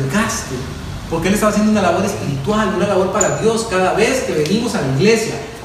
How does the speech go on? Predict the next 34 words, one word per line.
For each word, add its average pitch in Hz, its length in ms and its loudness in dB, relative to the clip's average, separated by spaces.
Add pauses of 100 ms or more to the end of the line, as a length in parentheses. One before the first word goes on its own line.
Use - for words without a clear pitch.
cada 180 220 2
vez 226 220 2
que 202 80 -2
vamos 208 240 0
a 180 60 0
leer 185 160 2
nuestra 196 260 -2
Biblia, 185 380 2 (260)
cada 185 160 2
vez 240 140 2
que 220 100 -2
vamos 208 260 0
a - 60 -4
orar, - 560 0 (280)
el 175 60 0
enemigo 170 300 2
está 208 180 0
presente 202 500 0 (380)
para 151 220 2
desgastarnos. 139 720 -2 (1200)
Tómese 233 280 4
en - 80 0
cuenta, 285 300 2
estamos 214 240 0
en 254 100 0
medio 262 200 4
de 262 60 2
una 254 120 2
lucha 254 300 2 (920)
y 180 60 4
él 196 80 4
te 196 120 0
puede 226 340 4
desgastar. 139 400 -2